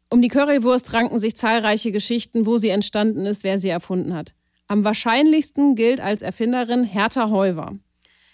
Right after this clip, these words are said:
Die Berlinerin hat in den Nachkriegsjahren eine Imbissbude in Charlottenburg gehabt und hat aus Langeweile diverse Inkredenzien wie Tomatenmark, Curry und diverse Gewürze zusammengemischt und nannte diese Soße Chili Up.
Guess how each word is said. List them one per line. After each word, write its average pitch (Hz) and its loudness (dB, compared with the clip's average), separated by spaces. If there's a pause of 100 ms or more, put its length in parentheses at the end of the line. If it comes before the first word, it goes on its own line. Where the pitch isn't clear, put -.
(260)
Die 226 0
Berlinerin 285 4
hat 262 -2
in 233 0
den 220 2
Nachkriegsjahren 233 -2
eine 202 2
Imbissbude 247 2
in 214 0
Charlottenburg 208 -2
gehabt 196 -6
und 214 -2
hat 247 -4
aus 220 -2
Langeweile 226 2
diverse 214 0
Inkredenzien 247 2
wie 220 -2
Tomatenmark, 220 0
Curry 226 0
und 196 -4
diverse 214 0
Gewürze 208 -2
zusammengemischt 254 2 (480)
und 233 4
nannte 269 2
diese 262 2
Soße 233 2
Chili 220 2
Up. 160 -4